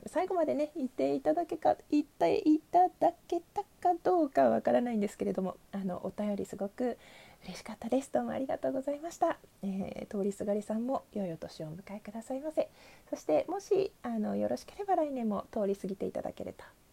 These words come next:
嬉しいです。それでは、最後まで聞いてくださいまして、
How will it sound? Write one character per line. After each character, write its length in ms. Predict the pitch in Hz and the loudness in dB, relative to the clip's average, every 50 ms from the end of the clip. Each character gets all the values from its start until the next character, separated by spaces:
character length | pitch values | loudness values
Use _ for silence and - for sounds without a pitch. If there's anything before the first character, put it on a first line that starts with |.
| - - - | -18 -16 -14
嬉 160 | - - - | -14 -16 -16
し 120 | - - - | -14 -14 -8
い 20 | |
で 160 | - - 285 | -4 -4 -4
す。 100 | - - - - - - - - - - - - - | -4 -6 -20 -20 -20 -20 -20 -20 -20 -20 -20 -20 -20
そ 160 | - - - 202 | -18 -12 -10 -6
れ 60 | 202 | -4
で 100 | - 262 | -2 -2
は、 140 | 277 - - _ _ - | -2 -4 -8 _ _ -14
最 220 | 208 - - 208 196 | -10 -8 -6 -6 -4
後 80 | 190 | -6
ま 80 | 185 190 | -6 -6
で 100 | 196 190 | -6 -6
聞 140 | - - 196 | -6 -6 -8
い 40 | |
て 120 | 185 - 190 | -6 -8 -10
く 100 | - 190 | -10 -10
だ 100 | 180 180 | -12 -10
さ 120 | - 175 | -10 -10
い 80 | 185 190 | -10 -8
ま 100 | 185 180 | -10 -10
し 80 | - | -12
て、 260 | - - 254 285 - | -14 -8 -4 -4 -4